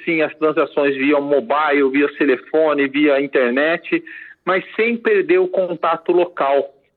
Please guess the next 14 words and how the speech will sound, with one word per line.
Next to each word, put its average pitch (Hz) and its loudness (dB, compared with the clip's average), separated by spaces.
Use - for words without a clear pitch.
sem 208 -2
perder 185 2
as 165 0
agências 160 -2
físicas, 147 -4
sem 208 0
perder 175 2
o 170 2
elo 185 2
ali 165 0
diretamente 175 -2
com - -2
a 165 0
comunidade. 147 -2